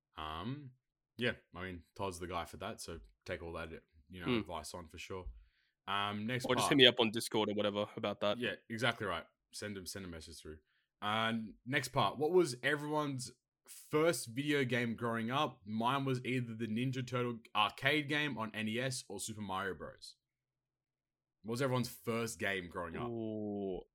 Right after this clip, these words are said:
Speaker 2: I didn't own a video game console until I was, like, maybe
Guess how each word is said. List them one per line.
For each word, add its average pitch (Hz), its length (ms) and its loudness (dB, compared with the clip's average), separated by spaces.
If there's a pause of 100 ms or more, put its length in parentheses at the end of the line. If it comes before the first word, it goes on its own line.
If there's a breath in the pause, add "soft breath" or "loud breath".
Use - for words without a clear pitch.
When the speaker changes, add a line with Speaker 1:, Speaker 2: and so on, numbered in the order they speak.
(160)
Speaker 2:
I 156 280 6
didn't 202 360 -2
own 117 200 8
a 143 80 10
video 110 320 6
game 135 260 6
console 120 480 4
until 113 320 4
I 104 40 6
was, 104 260 0
like, 95 420 2 (640)
maybe 104 560 0